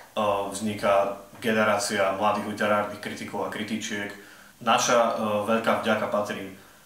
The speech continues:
Literárnemu informačnému centru, ktoré, sa rozhodlo kritickú ročenku,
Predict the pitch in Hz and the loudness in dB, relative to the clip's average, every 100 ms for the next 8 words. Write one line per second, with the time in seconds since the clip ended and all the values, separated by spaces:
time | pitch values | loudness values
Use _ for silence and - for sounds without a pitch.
0 | - - 104 101 101 123 113 113 110 107 | -20 -6 -2 -2 -2 2 4 4 2 -2
1 | 110 113 110 107 107 98 117 110 110 104 | -4 -2 -2 -2 -4 -4 -2 -2 -2 -6
2 | 110 104 101 98 92 - - 107 95 95 | -4 -2 0 -2 -2 -8 -12 -6 -4 -4
3 | 95 - - - - - - 101 104 110 | -6 -10 -20 -20 -20 -6 -2 0 -2 -4
4 | 107 104 104 104 107 - 101 98 101 98 | -6 -6 -6 -6 -6 -8 -8 -6 -6 -6
5 | 101 95 | -10 -10